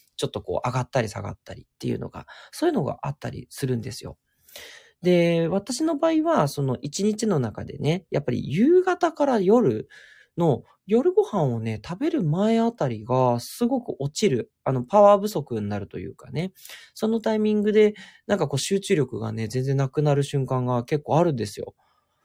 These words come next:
そう、これね、意識してみると結構気づけて、で、そのタイミングで、まあ、大体私の場合子供のお世話をしてね、あの、夜ご飯だったり、お風呂に入れたりとか、そういう時間になるので、まあ、ちょうどそこをあてがってる感じですかね。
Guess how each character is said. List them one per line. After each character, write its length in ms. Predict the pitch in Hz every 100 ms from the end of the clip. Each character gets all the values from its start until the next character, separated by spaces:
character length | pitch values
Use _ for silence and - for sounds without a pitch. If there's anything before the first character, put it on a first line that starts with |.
| _
そ 160 | - 147
う、 60 |
こ 100 | -
れ 40 | 147
ね、 140 | 165
意 60 | -
識 380 | - - - 240
し 100 | -
て 120 | 160
み 120 | 151
る 100 | 135
と 100 | 131
結 280 | 120 190 196
構 160 | - 117
気 180 | - 120
づ 180 | 120 127
け 120 | -
て、 440 | - 117 117 117 _ -
で、 140 | 240 240 - _
そ 160 | - 294
の 100 | 349
タ 220 | - 392
イ 80 | 392
ミ 160 | 370
ン 120 | 370
グ 120 | 359 359
で、 320 | 339 233 139
ま 100 | 170
あ、 20 |
大 180 | 180 214
体 300 | 214 226 220
私 240 | 214 202 202
の 80 |
場 80 | 190
合 60 | 175
子 160 | -
供 320 | 156 170 170 170
の 180 | 170
お 60 | 160
世 180 | 151 165
話 160 | 113
を 100 | 76 -
し 100 | -
て 160 | -
ね、 180 | 147 220 - -
あ 80 |
の、 80 | 127
夜 240 | 120 135 151
ご 100 | 170
飯 260 | 147 113
だ 100 | 101
っ 100 | 101
た 120 | - 95
り、 100 | -
お 80 | 131
風 140 | -
呂 100 | 175
に 100 | 120
入 80 | 110
れ 100 | 110
た 140 | 104 120
り 140 | 107
と 100 | -
か、 220 | - - - -
そ 200 | - 214
う 60 | 220
い 60 |
う 80 | 220
時 120 | 220 196
間 220 | 202 196
に 80 | 190
な 120 | 190
る 100 | 135
の 120 | -
で、 300 | 135 135 110 - -
ま 100 | - 208
あ、 60 | - _ -
ち 100 | 339
ょ 120 | 320
う 20 |
ど 100 | 302
そ 160 | 247 247
こ 180 | 277
を 120 | 269 214
あ 60 |
て 100 | 214
が 80 | 220
っ 120 | 226
て 100 | -
る 100 | 107
感 180 | 98 113
じ 120 | 104
で 100 | 107
す 80 | 104
か 140 | -
ね。 200 | 143 143